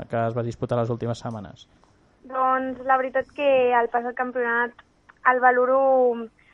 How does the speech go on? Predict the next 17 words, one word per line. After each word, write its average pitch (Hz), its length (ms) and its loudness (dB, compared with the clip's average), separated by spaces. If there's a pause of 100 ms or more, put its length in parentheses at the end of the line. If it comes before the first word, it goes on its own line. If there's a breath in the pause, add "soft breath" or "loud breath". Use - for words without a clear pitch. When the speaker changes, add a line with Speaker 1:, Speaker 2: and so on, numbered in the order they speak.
(100 soft breath)
Speaker 2:
positivament, 254 880 -6 (220)
amb, 226 720 -8 (1160 soft breath)
amb 247 320 -2
els 240 100 -8
objectius, 254 800 -4 (1400 soft breath)
eh, 233 480 -2
ben 240 720 -6
acu-, 240 320 -8
o 240 80 -10
sigui, 233 180 -8
ben 233 160 -8
marcats 240 460 -6
als, 226 240 -6
als 220 720 -8
que 226 240 -8
vaig 220 240 -6 (1160)
aconseguir 254 760 -8